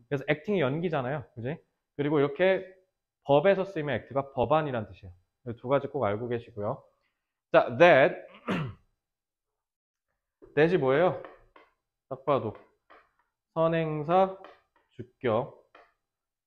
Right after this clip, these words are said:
그래서 동사죠. 음, 주격 관계대명사죠. 그래서 특정한 지역을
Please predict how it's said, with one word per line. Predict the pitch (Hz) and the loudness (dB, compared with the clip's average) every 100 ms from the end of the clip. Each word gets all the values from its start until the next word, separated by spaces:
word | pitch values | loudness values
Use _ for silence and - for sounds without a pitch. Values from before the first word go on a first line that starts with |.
| _ - | _ -8
그래서 | 113 110 151 170 - - _ _ _ - | -6 -2 -2 -2 -6 -20 _ _ _ -12
동사죠. | 123 120 117 123 - _ _ _ _ _ _ _ _ _ _ _ _ _ _ 117 | -10 -6 -6 -6 -12 _ _ _ _ _ _ _ _ _ _ _ _ _ _ -16
음, | 107 - _ _ _ _ _ | -16 -16 _ _ _ _ _
주격 | 117 156 139 | -10 -6 -4
관계대명사죠. | 127 131 127 120 113 104 120 151 - _ _ _ _ _ | -4 -4 -4 -6 -8 -6 -6 -8 -14 _ _ _ _ _
그래서 | 127 120 151 | -8 -4 -4
특정한 | 202 196 208 202 196 | -4 0 4 4 2
지역을 | - 156 156 160 170 120 - | 2 0 2 2 2 0 -4